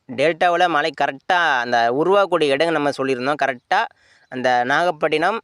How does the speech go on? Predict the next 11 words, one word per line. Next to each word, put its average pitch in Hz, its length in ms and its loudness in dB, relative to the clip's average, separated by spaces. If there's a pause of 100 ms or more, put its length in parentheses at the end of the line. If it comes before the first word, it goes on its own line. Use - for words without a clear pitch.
(220)
வேதாரண்யம் 139 680 0
மேற்கே 170 280 0
வந்து 160 220 2
மழை 143 240 0
உருவாகும் 131 600 0
அப்படின்னு 127 340 -4
சொல்லியிருந்தோம். 131 340 -2
நேற்று 131 200 -2
அறிவித்தபடியே 147 640 0 (600)
நீடாமங்கலம், 185 840 2
மன்னார்குடி 165 540 0